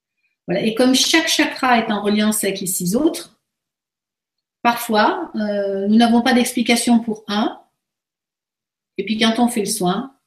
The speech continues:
on comprend mieux puisqu'il est en relation avec un autre chakra. Voilà. Alors là, le frontal,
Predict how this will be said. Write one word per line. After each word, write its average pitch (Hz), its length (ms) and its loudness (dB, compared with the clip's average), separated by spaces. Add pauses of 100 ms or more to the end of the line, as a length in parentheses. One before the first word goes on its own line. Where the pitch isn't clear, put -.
on 180 160 -2
comprend 180 380 -2
mieux 202 260 0
puisqu'il 185 380 -4
est - 20 0
en 180 100 0
relation 185 460 0
avec 180 220 -2
un 180 100 0
autre 180 160 -4
chakra. - 380 -12
Voilà. 165 260 -4 (480)
Alors 185 240 2
là, 208 180 4
le 202 80 2
frontal, 196 600 0